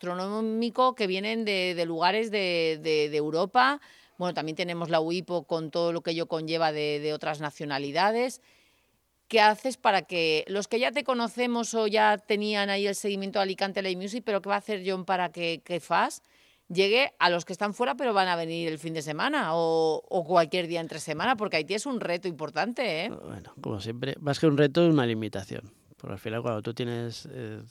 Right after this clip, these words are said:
Speaker 2: economía que, o algo que te sustente todo eso, pues es más fácil porque te pones a poner carteles e historias, pero al final, como siempre, <laughs> yo lo hago todo, entonces me he creado unos pequeños carteles que voy colocando en sitios estratégicos,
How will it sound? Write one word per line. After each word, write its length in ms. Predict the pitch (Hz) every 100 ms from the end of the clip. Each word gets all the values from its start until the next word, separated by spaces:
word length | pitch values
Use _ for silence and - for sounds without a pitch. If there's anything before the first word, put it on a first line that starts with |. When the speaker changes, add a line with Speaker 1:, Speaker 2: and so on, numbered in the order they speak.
| - -
Speaker 2:
economía 640 | 165 160 135 139 151 147
que, 240 | 131 139 135 -
o 160 | - 139
algo 220 | 147 139
que 80 | 135
te 120 | 123
sustente 680 | 120 117 139 139 139 131 123
todo 260 | 135 123
eso, 320 | 127 - 160 - _
pues 160 | - 110
es 80 |
más 180 | 110 95
fácil 340 | - 131 147 131
porque 260 | 104 101
te 100 | 98
pones 320 | 104 104 104
a 40 | 110
poner 220 | 113 113
carteles 580 | 110 101 120 110 98 107
e 40 |
historias, 460 | 110 - 113 123 139
pero 120 | 135
al 40 | 101
final, 380 | 101 104 120 - _ _
como 280 | 123 107
siempre, 460 | - 127 127 135 151
<laughs> 360 | - - - - - - - _
yo 200 | 123 120
lo 80 | 120
hago 180 | 110 113
todo, 380 | 135 143 160
entonces 320 | 151 117 107 113
me 80 |
he 20 | 110
creado 200 | 110 113
unos 160 | 107
pequeños 400 | - 110 107 107
carteles 460 | 107 107 117 127 -
que 100 | 117
voy 220 | 110 113
colocando 560 | - 117 117 120 123 127
en 80 | 120
sitios 260 | 113 113
estratégicos, 880 | 107 120 110 120 - 131 147 160 165